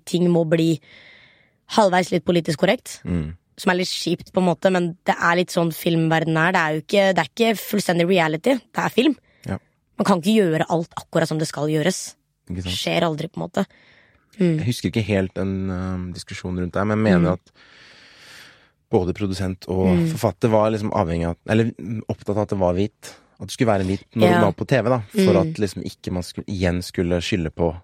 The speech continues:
Speaker 2: det
Speaker 1: Mm.
Speaker 2: mørke.
Speaker 1: Mm.
Speaker 2: Ja, se. De voldtar, ikke sant?
Speaker 1: Mm. Og hele poenget er jo at hvem som helst kan gjøre det.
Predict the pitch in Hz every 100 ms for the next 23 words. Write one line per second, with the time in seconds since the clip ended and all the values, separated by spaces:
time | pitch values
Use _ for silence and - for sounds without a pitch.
0 | - 220 185 185 185 92 - 190 175 170
1 | 160 90 - 82 90 _ _ _ _ _
2 | - 87 82 - 80 85 82 - 202 185
3 | 185 - 262 214 - 220 214 214 180 190
4 | - 165 165 160 185 - 180 165